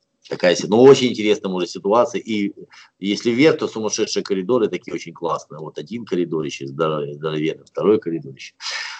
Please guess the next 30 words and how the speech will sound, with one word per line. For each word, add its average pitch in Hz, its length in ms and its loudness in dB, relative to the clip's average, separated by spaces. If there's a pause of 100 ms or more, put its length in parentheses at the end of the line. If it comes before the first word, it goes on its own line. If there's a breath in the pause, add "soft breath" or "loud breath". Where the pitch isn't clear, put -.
(120 loud breath)
Так, 87 220 6
что 127 200 2
у - 20 2
нас? 104 160 2
Сина, 123 360 -4
я 87 120 2
даже 85 160 -6
не 92 80 -8
проверяю. 92 320 -2
Ага, 98 320 0 (300 loud breath)
всё 120 240 2
класс. 107 360 0
Тридцать 127 320 -2
семь 131 220 2
семьдесят, 110 680 -2 (380 loud breath)
э, 95 260 0
стоим, 120 500 2
э, 110 240 4
в 98 100 -2
лонгах. 123 680 2 (440 loud breath)
Рассматриваем 131 760 0
мы 135 80 0
этот 127 260 -2
уровень. 156 340 2
Сначала 120 400 -2
он 110 200 -4
был 104 240 -2
вот 98 220 -8
такой 87 440 -4
вот. 120 260 -2